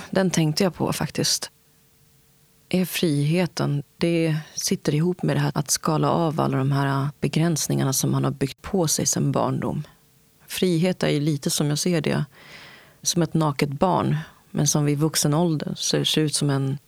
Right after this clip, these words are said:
skidåkare med alla pjäxor och kläder och lager på lager. Kanske inte är rätt, liksom, definition, men det är lite så att man liksom bara samlar på sig en massa bagage.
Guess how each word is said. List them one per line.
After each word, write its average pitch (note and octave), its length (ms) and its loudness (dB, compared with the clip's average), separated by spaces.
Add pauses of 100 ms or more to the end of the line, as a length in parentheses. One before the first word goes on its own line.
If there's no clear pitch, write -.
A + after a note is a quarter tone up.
(120)
skidåkare D#3 760 0
med C3+ 160 2
alla C3+ 300 0 (100)
pjäxor - 480 -2
och B2+ 280 0
kläder C#3+ 480 -2
och C3+ 200 0 (100)
lager D#3 340 0
på C#3 120 -6
lager. D#3+ 480 -2 (200)
Kanske D#3 280 0
inte C#3+ 160 0
är C#3+ 40 2
rätt, - 440 -2
liksom, C#3+ 540 -2 (140)
definition, D3 640 0
men C#3 240 0 (500)
det D#3 100 2
är F3 40 2
lite F3+ 280 0
så - 160 0
att C3+ 100 0
man D#3 320 2
liksom D#3 280 0
bara D3+ 320 2 (200)
samlar D#3+ 380 2
på G3 280 0
sig D#3 160 0
en D3 60 0
massa D3 260 0
bagage. D3+ 760 0